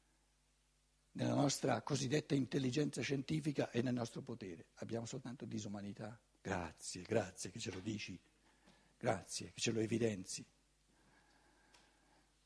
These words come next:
Però se questo individuo qui, no, abbia,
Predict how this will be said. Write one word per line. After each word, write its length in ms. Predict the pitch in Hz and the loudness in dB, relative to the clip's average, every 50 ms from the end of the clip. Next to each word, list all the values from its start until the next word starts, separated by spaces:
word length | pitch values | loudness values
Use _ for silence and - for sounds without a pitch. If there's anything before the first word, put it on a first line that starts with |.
| _ _ _ _ _ _ _ _ _ _ _ _ _ _ _ _ _ _ _ _ _ - - - - _ | _ _ _ _ _ _ _ _ _ _ _ _ _ _ _ _ _ _ _ _ _ -20 -20 -20 -10 _
Però 580 | - 185 175 180 180 220 285 339 349 320 - - - | 10 12 12 12 12 12 12 12 12 8 4 -2 0
se 500 | - - - - - 208 269 330 311 214 | 2 6 8 8 10 12 12 12 10 10
questo 400 | - - 220 247 247 - - 208 | 10 10 10 12 10 10 8 8
individuo 640 | 202 202 185 180 190 180 196 202 170 185 180 175 | 8 8 8 6 4 4 4 4 4 4 4 4
qui, 360 | 170 - 180 165 - - - - - - _ _ _ _ _ - - _ _ _ _ _ _ _ _ _ | 4 4 4 4 4 2 -4 -12 -20 -20 _ _ _ _ _ -20 -20 _ _ _ _ _ _ _ _ _
no, 240 | - 143 143 - - - | -4 -4 -4 -4 0 6
abbia, 460 | 170 180 185 160 156 185 180 165 139 | 6 8 8 8 10 10 10 10 10